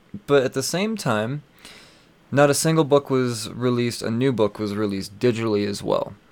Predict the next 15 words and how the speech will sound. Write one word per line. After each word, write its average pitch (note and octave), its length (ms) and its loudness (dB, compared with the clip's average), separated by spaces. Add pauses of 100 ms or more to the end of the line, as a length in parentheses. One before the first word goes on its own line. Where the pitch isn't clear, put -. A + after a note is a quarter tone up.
And G#2+ 360 -2
I A2 100 2
know A#2+ 480 2
that, A2 640 2 (480)
uh, F#2 260 2
and A2 140 2
then, A#2 180 0
and A#2+ 160 -6
then A2+ 380 -6
this B2 240 -4
leads A#2 220 -2
me G#2+ 160 -2
into F#2+ 220 -8
the G#2 100 -6
news. F#2+ 380 -10